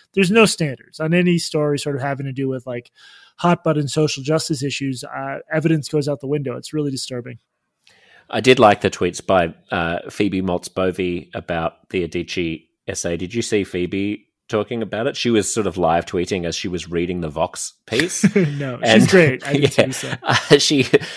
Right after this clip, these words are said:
Speaker 2: so the first one was about Pride Month, which I know that you had, uh, you had addressed. She, 'cause in the Vox <laughs> piece, the Vox piece criticizing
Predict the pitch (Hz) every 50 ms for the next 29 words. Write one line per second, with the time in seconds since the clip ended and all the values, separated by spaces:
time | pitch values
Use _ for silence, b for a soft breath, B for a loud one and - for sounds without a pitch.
0 | B B - - 139 120 127 127 - 170 160 165 - - 156 135 127 127 117 107
1 | 98 98 90 101 92 87 - - - 95 85 82 85 85 92 82 78 62 - -
2 | - - - - - 95 90 87 87 85 85 92 90 101 95 92 82 87 82 82
3 | 87 76 - 85 85 82 78 78 76 - - 110 101 98 82 87 85 85 82 -
4 | 87 82 82 - - - 104 95 - - 98 - 123 107 123 120 123 113 90 -
5 | 101 101 - - - - - 95 80 76 - - 101 87 101 98 95 - - -
6 | 113 95 90 - - - _ _ _ _ _ _ _ _ _ _ _ _ - -
7 | _ - - - 107 95 95 - - 101 95 90 82 90 85 80